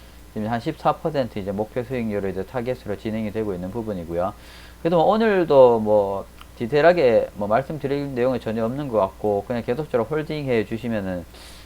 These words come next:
뭐 될 것 같아요. 그래서 현재 지금 이제 가격이 뭐 어찌됐든 간에 이제 제가 말씀드린 일 레벨에서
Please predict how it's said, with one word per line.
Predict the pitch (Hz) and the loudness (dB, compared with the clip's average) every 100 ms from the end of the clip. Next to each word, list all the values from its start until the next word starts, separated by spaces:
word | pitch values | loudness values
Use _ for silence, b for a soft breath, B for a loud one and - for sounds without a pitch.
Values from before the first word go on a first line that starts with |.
| - | -8
뭐 | 98 | -2
될 | 135 135 | -2 0
것 | 101 | 0
같아요. | 92 107 92 | 0 -4 -2
그래서 | 110 110 107 | -4 -2 -4
현재 | 127 120 120 117 113 110 107 | -4 0 2 4 2 0 -2
지금 | - 101 | -6 -8
이제 | 92 87 | -8 -4
가격이 | 117 127 139 107 95 98 - B B B - | -2 0 -2 0 -4 -6 -12 B B B -2
뭐 | 113 | 0
어찌됐든 | 135 151 139 131 | 2 0 -2 0
간에 | 120 | 0
이제 | 101 95 | 0 0
제가 | 117 123 | 0 2
말씀드린 | 113 117 123 117 110 | 2 0 -4 -4 -2
일 | 127 | 2
레벨에서 | 131 113 95 107 104 101 139 156 | 4 4 2 2 2 0 2 2